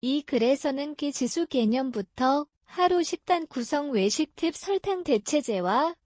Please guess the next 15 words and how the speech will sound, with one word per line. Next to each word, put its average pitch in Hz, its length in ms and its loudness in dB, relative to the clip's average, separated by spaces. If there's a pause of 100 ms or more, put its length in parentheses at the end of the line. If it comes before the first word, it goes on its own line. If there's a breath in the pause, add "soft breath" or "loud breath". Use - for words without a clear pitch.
(100)
과일 233 420 0
섭취에 302 680 -2
대한 294 340 2
오해까지 233 920 -2 (160)
실천 370 580 0
가능한 294 440 0
전략을 254 600 2
소개한다. 262 960 -2 (800)
기지수란 277 920 -2 (400)
혈당을 349 600 2
천천히 349 580 -2
올리는 240 600 0
식품 349 440 -6
선택법, 330 840 -2
기, 320 340 0